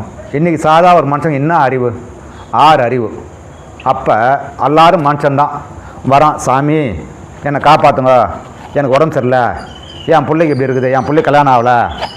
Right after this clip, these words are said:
நான் எவ்வளோ சம்பாரிச்சேன் நல்லா இல்லைன்னு" வந்து காலை தொட்டு கும்பிட்றான். ஏன் வந்து க-, நம்ம காலை தொட்டு கும்பிட்றான்? அதுக்கு மேல ஒரு படி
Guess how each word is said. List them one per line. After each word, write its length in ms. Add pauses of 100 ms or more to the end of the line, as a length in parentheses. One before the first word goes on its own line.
(120)
நான் 120
எவ்வளோ 280
சம்பாரிச்சேன் 220
நல்லா 320
இல்லைன்னு" 180
வந்து 200
காலை 220
தொட்டு 320
கும்பிட்றான். 280 (440)
ஏன் 300
வந்து 180
க-, 100
நம்ம 160
காலை 200
தொட்டு 220
கும்பிட்றான்? 320 (1300)
அதுக்கு 360
மேல 340
ஒரு 140
படி 400